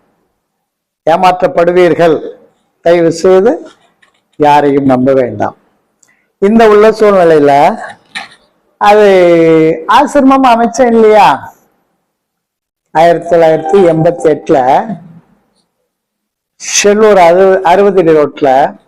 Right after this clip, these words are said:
பத்திரகாளி ஆசிரமம்னு அமைச்சோம்தான். நல்ல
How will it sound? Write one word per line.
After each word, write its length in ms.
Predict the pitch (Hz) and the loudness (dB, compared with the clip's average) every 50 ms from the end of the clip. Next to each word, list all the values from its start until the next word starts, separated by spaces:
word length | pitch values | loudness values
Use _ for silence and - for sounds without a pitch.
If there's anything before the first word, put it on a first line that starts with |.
| _ _ _ _ _ _ _ _ _ - | _ _ _ _ _ _ _ _ _ -6
பத்திரகாளி 580 | 160 160 170 170 170 160 170 170 175 180 185 185 | -4 -2 -2 -2 0 0 0 0 0 2 2 2
ஆசிரமம்னு 640 | 170 170 156 - 185 165 170 170 170 175 180 185 175 160 | 0 0 -2 -4 -4 -2 -2 -2 -2 -2 -2 -2 0 -2
அமைச்சோம்தான். 720 | 147 143 151 156 139 - - 160 151 143 143 139 - - _ _ _ _ _ _ _ _ _ _ _ _ _ _ _ _ - - | -2 -2 -4 -6 -4 -4 -4 -2 0 0 -2 -2 -4 -8 _ _ _ _ _ _ _ _ _ _ _ _ _ _ _ _ -6 -2
நல்ல 260 | 220 233 254 294 | -2 0 0 2